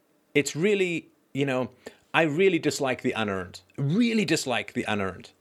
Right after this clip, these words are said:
which is why, you know, I'll criticize guys who are proud 'cause they're tall. Yeah, good job. Good job being the holder of the genes you have.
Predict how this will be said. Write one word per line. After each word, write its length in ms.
which 160
is 120
why, 220
you 260
know, 220
I'll 120
criticize 580
guys 340
who 260
are 120
proud 380
'cause 140
they're 160
tall. 400
Yeah, 240
good 220
job. 320
Good 200
job 300
being 400
the 80
holder 360
of 100
the 60
genes 460
you 100
have. 240